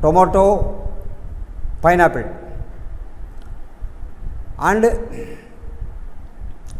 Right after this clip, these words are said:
Chiroy Center potato. Brazilian Paraguayan area Groundnut, கேஷ்யூ நட்டு, பைனாப்பிள், பெப்பர்,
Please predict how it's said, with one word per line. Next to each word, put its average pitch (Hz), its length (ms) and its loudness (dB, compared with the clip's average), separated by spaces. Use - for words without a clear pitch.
Chiroy 254 280 8
Center 175 680 2
potato. 151 400 6
Brazilian 220 920 8
Paraguayan 180 400 6
area 147 360 6
Groundnut, 185 840 6
கேஷ்யூ 175 360 6
நட்டு, 180 680 2
பைனாப்பிள், 185 680 6
பெப்பர், 185 480 4